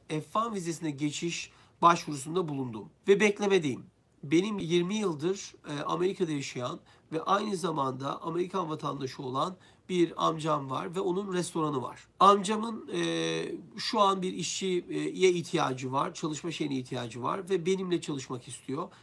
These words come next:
Ve dolayısıyla bana yeşil kart başvurusu, green card başvurusu yapıp yapamama noktasında, a, bazı, e, bilgi sahibi olmak istiyoruz. Böyle bir ihtimal var mıdır?" diye, a, bu takipçimiz soruyor. Şimdi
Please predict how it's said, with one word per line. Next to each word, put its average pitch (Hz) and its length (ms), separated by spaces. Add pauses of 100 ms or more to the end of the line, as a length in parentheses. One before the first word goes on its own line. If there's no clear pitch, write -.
(140)
Ve 175 80
dolayısıyla 165 580
bana 175 340 (320)
yeşil 175 380
kart 151 380
başvurusu, 165 680
green 180 240
card 151 260
başvurusu 151 460
yapıp 151 340
yapamama 160 400
noktasında, 151 840 (320)
a, 165 180
bazı, 165 640
e, 151 120
bilgi 156 180
sahibi 139 320
olmak 123 300
istiyoruz. 127 540
Böyle 160 200
bir 156 100
ihtimal 139 500
var 165 160
mıdır?" 123 320
diye, 139 300 (420)
a, 135 280
bu 175 80
takipçimiz 147 920 (260)
soruyor. 117 560 (340)
Şimdi 226 420